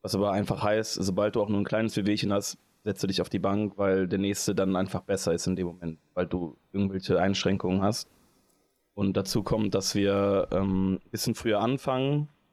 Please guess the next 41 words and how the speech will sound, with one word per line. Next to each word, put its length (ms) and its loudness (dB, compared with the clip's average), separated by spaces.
früher 560 2
un-, 480 0
unsere 280 0
Systeme 520 0
haben, 260 0
in 140 0
der 100 2
Offense 320 -2
sowie 160 -2
in 140 0
der 80 -2
Defense. 560 -2
Und 120 -2
ich 100 -4
denke, 320 0
dass 360 0
das 260 0
gerade 300 0
bei 80 4
uns 280 0
den 360 2
größten 340 -4
Unterschied 300 -4
machen 300 -2
wird, 140 -4
dass 140 -8
wir 80 2
einfach 240 -4
besser 340 -2
zusammenkommen 840 0
und 300 -2
besser, 380 0
sag 160 0
ich 120 -6
mal, 60 0
auf 140 0
der, 300 2
der 80 -10
same 240 0
page 280 0
sind 300 0